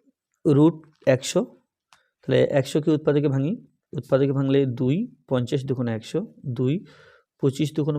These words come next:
পঞ্চাশ, পাঁচ, এখানে পাঁচ, তাহলে একশোকে উৎপাদকে ভাঙলে পাই দুই into দুই into পাঁচ into পাঁচ, তাহলে দুটো দুইয়ের জন্য একটা দুই, দুটো পাঁচের জন্য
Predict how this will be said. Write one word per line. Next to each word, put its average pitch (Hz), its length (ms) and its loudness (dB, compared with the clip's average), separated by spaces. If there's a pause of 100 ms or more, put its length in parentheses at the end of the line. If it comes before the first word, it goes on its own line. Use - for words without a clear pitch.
পঞ্চাশ, 147 360 -2 (420)
পাঁচ, 143 220 4 (300)
এখানে 131 200 -2 (100)
পাঁচ, 101 160 -2 (460)
তাহলে 131 240 2
একশোকে 139 300 0 (100)
উৎপাদকে 135 380 0
ভাঙলে 139 180 0 (140)
পাই 117 180 2 (600)
দুই 131 220 2 (180)
into 143 220 0 (120)
দুই 131 160 4 (720)
into 127 220 -2 (360)
পাঁচ 135 200 6 (160)
into 127 200 -2 (140)
পাঁচ, 101 220 0 (580)
তাহলে 131 180 0 (100)
দুটো 143 180 0
দুইয়ের 160 240 6
জন্য 165 120 2 (100)
একটা 180 140 -2 (100)
দুই, 170 100 4 (100)
দুটো 135 180 2 (160)
পাঁচের 131 320 2
জন্য 139 160 2